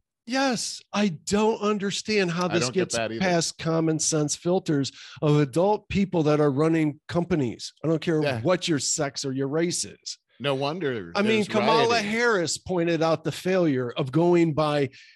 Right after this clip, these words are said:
Speaker 1: just sec-, sex and race, all right?
Speaker 2: Yeah, yeah.
Speaker 1: Yeah, the, the whole Democratic Party is gonna fail because of that move.
Speaker 2: Wow, they're, they're, they're struggling, boy, I tell you. We'll,
Speaker 1: Oh.
Speaker 2: we'll have to see what happens.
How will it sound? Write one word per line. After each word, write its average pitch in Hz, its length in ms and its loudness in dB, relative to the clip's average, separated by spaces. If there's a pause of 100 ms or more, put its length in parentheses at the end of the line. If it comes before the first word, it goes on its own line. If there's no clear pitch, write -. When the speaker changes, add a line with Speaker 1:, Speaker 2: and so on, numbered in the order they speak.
(200)
Speaker 1:
just 160 680 -2
sec-, 185 480 -2
sex - 480 -2
and 147 180 2
race, - 460 -4 (180)
all 139 80 0
right? 147 240 2
Speaker 2:
Yeah, 92 180 -6 (320)
yeah. 80 200 -10 (260)
Speaker 1:
Yeah, 165 160 0
the, 170 160 -2
the 196 160 0
whole 233 140 0
Democratic 202 520 -2
Party 156 200 -2
is 110 100 -8
gonna 101 160 -8
fail 110 240 -8
because 95 320 -16
of 87 80 -16
that 110 240 -10
move. 87 320 -16
Speaker 2:
Wow, 101 380 -8
they're, 95 180 -10 (160)
they're, 110 280 -6 (100)
they're 107 200 -2
struggling, 98 760 -4
boy, 90 280 -4
I 92 100 -6
tell 98 280 -6
you. 87 220 -6
We'll, 104 240 -6
Speaker 1:
Oh. 226 80 0
Speaker 2:
we'll 180 80 0
have 110 220 -2
to 107 80 -8
see 107 160 -6
what 98 160 -4
happens. 80 580 -8